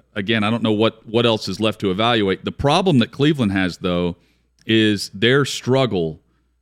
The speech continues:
to find their quarterback, and they are right on the fringe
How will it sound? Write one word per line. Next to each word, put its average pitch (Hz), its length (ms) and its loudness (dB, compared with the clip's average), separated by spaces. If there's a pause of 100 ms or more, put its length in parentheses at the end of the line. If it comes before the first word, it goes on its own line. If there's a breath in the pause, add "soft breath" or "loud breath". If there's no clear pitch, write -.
(100)
to 123 100 0
find 123 400 2
their 95 100 0
quarterback, 76 600 -2 (200)
and 101 260 0
they 143 220 2
are 131 140 4
right 135 440 2
on 123 180 0
the 107 80 0
fringe 127 960 0